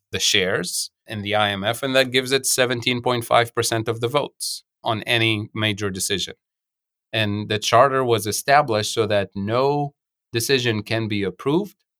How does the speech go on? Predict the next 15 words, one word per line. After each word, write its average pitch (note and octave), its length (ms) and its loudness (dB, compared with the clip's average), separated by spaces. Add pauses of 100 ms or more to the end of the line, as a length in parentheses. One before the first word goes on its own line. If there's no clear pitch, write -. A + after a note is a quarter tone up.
(220)
without A2 440 2
eighty-five A#2+ 640 2
percent G#2 380 -2
of F#2 100 -8
the G2 80 -6
votes. - 500 -10 (420)
So F#2 120 -6
not F#2+ 240 4
fifty B2 300 -2
percent G#2+ 340 0
of F#2 80 -4
the G2+ 80 -6
<laughs> - 100 -14
votes. - 360 -4 (520)
So A#2+ 280 6